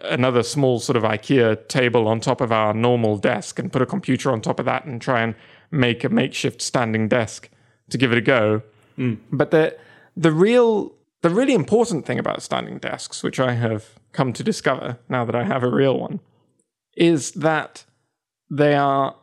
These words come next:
Speaker 1: adjustable height desks.
Speaker 2: Right.
Speaker 1: Not specifically that they're standing desks. I'm not sure standing all the time is much of an improvement over sitting all the time.
Speaker 2: Right, right.
Speaker 1: But the crucial thing is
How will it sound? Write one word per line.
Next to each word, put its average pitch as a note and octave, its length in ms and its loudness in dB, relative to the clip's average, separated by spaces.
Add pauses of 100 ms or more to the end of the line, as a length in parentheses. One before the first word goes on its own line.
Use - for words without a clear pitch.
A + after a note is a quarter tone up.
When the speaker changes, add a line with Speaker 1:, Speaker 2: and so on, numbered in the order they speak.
(120)
Speaker 1:
adjustable C3 800 -2
height - 420 -4
desks. - 580 -16 (140)
Speaker 2:
Right. A#2 240 -2
Speaker 1:
Not F3 180 -2
specifically E3+ 500 -2
that A#2+ 160 0
they're B2+ 100 -2
standing C3+ 380 -4
desks. - 360 -18 (300)
I'm D#3+ 140 0
not G#3 140 -2
sure G#3 200 0
standing E3+ 760 -2
all D#3+ 440 4
the B2+ 80 4
time D#3+ 640 -4 (480)
is B2+ 200 2
much D3 340 0
of D3 80 -2
an C#3+ 80 0
improvement C3 640 -2
over C3 260 2
sitting F#3+ 540 -4
all - 180 -6
the - 100 -12
time. - 460 -12
Speaker 2:
Right, A2 260 0
right. A2 240 -4 (360)
Speaker 1:
But C#3+ 100 0
the D3+ 60 2
crucial G#3 360 2
thing D#3 220 2
is C3+ 320 0